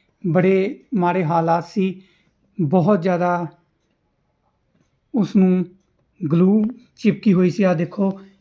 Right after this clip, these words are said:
ਕਿੰਨਾ ਦੇਖੋ, ਟਿਸ਼ੂ ਪੇਪਰ ਖਰਾਬ ਹੋਇਆ ਹੈ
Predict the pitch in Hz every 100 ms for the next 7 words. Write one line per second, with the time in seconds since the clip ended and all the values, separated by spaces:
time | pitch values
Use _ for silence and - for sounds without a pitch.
0 | _ - 190 190 196 190 302 233 180 -
1 | 190 156 202 170 214 - 185 196 180 -
2 | 170 170 151 165 175 - _